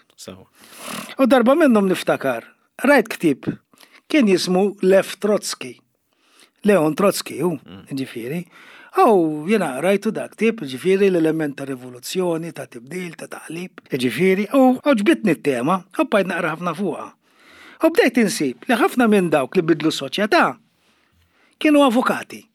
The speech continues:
Speaker 1: Mm.
Speaker 2: Trid jew ma tridx, kienu avukati. Tista' tgħid kemm trid kontra l-avukati, Gandhi kien avukat. Marx, missieru, kien avukat. Id-nies li bidlu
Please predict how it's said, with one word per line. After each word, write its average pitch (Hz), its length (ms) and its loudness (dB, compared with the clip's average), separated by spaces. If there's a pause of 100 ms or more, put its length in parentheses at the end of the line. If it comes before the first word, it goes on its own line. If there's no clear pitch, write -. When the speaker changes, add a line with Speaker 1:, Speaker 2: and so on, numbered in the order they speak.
(340)
Speaker 1:
Mm. 104 120 -20 (880)
Speaker 2:
Trid 269 240 2
jew 202 80 4
ma 254 120 2
tridx, 233 500 0 (280)
kienu 294 160 0
avukati. 202 380 0
Tista' 226 240 -2
tgħid 208 240 -2
kemm 208 160 -2
trid 294 240 0
kontra 202 260 -2
l-avukati, 269 720 2 (760)
Gandhi 196 340 2
kien 175 180 2
avukat. - 560 -6 (760)
Marx, 196 580 -2 (640)
missieru, 185 680 4 (300)
kien 180 120 0
avukat. - 640 -6 (1200)
Id-nies 285 520 4
li 226 100 4
bidlu 156 420 2